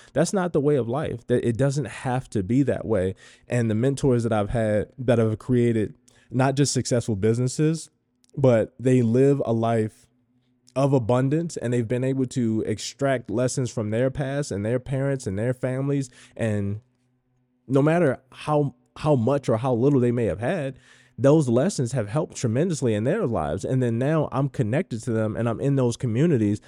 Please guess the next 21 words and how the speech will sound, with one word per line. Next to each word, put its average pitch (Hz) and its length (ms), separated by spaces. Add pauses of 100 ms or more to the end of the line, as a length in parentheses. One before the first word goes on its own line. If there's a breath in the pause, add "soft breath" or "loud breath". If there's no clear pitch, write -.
So 127 180
now 135 320
I 143 140
get 147 260
a 127 60
different 123 320
perspective 120 640 (320 soft breath)
on 113 600
how 135 260
to, 113 320
how 127 360
to, 117 420
uh, 101 380
what 143 220
money's 143 320
even 127 200
for. 107 400 (420 soft breath)
I 131 100
used 135 220
to, 117 120
like, 120 200